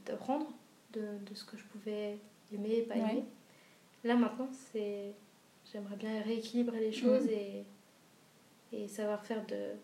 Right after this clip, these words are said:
Speaker 1: je sais bien que je, je sais, je sais faire de très bonnes fellations, mais j'aimerais que ça soit encore mieux et, et d'autres choses. Et par exemple,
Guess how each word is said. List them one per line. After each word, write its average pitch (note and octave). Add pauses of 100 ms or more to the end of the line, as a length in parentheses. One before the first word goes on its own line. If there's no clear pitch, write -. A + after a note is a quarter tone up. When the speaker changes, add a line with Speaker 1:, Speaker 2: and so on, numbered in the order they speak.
(140)
Speaker 1:
je A3+
sais A#3+
bien C4
que A#3
je, G#3+
je G#3
sais, -
je A3
sais B3+
faire B3+
de B3
très -
bonnes B3
fellations, A#3+
mais G#3 (300)
j'aimerais G#3+
que G#3+
ça A3
soit G#3
encore G3+
mieux B3 (100)
et, G3 (800)
et -
d'autres -
choses. A#3+
Et G3+ (340)
par G#3
exemple, G#3+